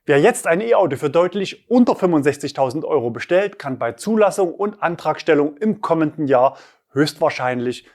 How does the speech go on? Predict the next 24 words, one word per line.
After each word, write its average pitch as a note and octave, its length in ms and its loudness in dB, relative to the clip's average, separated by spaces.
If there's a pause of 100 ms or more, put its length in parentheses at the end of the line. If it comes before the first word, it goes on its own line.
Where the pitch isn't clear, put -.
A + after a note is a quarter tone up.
(120)
mit G#3+ 240 -2
viertausend C3 560 -4
Euro C3+ 200 -8
staatlichem A2+ 540 -8
Umweltbonus A2+ 720 -10
rechnen. C3 440 -8 (520)
Werfen F#3+ 360 2
wir A3+ 80 2
noch G3 140 0
kurz G#3+ 220 0
einen G3 300 -2
Blick F3+ 200 0
auf - 160 -2
den E3 240 -4
aktuellen G3+ 460 0
bafa-Antrag C3 680 -2
für D#3+ 120 -2
bereits D3 400 -4
zugelassene F3+ 560 2
Autos D3+ 400 -2
nach C3 260 -4
der - 180 -4
aktuellen G3 600 -2
Förderrichtlinie. A2 840 -6